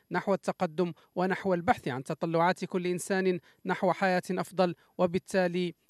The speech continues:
يغلقون منافذ الطريق نحو المستقبل.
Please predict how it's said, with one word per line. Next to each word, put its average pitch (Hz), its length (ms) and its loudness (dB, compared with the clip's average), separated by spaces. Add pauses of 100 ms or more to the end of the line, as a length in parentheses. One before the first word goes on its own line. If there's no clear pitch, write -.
(100)
يغلقون 175 680 0
منافذ 170 440 -2
الطريق 160 720 -4 (160)
نحو 156 540 -2 (240)
المستقبل. 127 840 -2